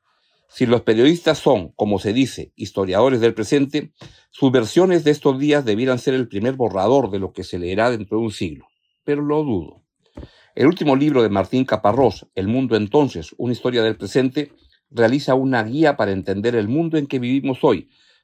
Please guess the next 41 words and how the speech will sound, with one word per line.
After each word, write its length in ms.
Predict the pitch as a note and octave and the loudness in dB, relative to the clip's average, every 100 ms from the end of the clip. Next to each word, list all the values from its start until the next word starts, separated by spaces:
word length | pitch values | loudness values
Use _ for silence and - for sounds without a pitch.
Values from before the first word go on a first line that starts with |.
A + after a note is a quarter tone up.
| _ | _
pero 140 | A2 A2 | 0 0
escrita 460 | G2+ C#3 C#3+ D#3 | 2 -2 0 -2
por 140 | G#2 A2 | 0 -2
una 160 | B2 | -2
historiadora 580 | A#2 A2+ F#2+ F#2+ B2+ C#3 | -4 -4 -2 0 0 0
del 120 | G2+ | -2
siglo 280 | E2+ - A#2 | -6 -6 -2
veintidós. 600 | G2+ F2+ G2+ F#2 - _ _ _ _ _ _ _ _ _ | -2 -4 -4 -4 -6 _ _ _ _ _ _ _ _ _
Si 300 | - - B2 | -16 -2 0
eso 260 | D#3 - G2 | 0 -2 -6
se 140 | F#2+ | -6
hiciera 440 | F2 - D3+ A2+ | -6 -2 0 0
para 140 | - F#2+ | 0 -4
el 100 | F2+ | -2
Perú, 360 | G#2+ C#3 - _ _ _ | 0 0 -2 _ _ _
se 160 | - | -4
empezaría 580 | A2+ G#2+ A2 A2 D3+ E3 | -2 -2 0 0 0 0
por 140 | C3+ A2 | 2 0
el 100 | G2+ | 0
contexto 600 | G#2 G2+ F3+ G3 - G#2 | -2 0 0 0 -2 -2
de 100 | B2 | 0
un 100 | C3+ | 0
orden 300 | C3+ C3+ B2 | 0 -2 -4
internacional 680 | G#2 G2 F#2+ G2 G#2 A#2 C3 | -4 -6 -4 -4 -2 0 -2
en 100 | A2 | -4
transformación 800 | G2 F2+ F#2 F#2 - C#3 C#3 - | -6 -4 -6 -6 -4 -4 -4 -6
e 80 | A#2+ | -8
indicios 520 | G#2+ A#2 D#3+ C#3 A2+ | -6 -8 -8 -6 -2
sólidos 460 | D3+ D#3+ C#3 C#3+ - - _ _ _ | 0 0 0 -4 -6 -12 _ _ _
de 120 | A2+ A2+ | -8 -6
que 100 | A#2 | -2
se 140 | A2 | 0
avanza 500 | A2 F3 D#3 - - | 2 2 0 -6 -4
a 160 | F#2 G2 | 2 2
algo 260 | C#3+ F3 D#3 | 2 0 0
que 140 | F2+ | -2
parece 400 | - G2 D#3+ F3 | -2 -2 -2 -2
una 180 | C#3 C3+ | -2 -2
tercera 380 | F#2+ - B2 A2+ | -4 -4 -4 -2
guerra 260 | G#2+ G#2 | -4 -4
mundial. 460 | F#2+ G#2+ B2 E2+ | -6 -4 -2 -4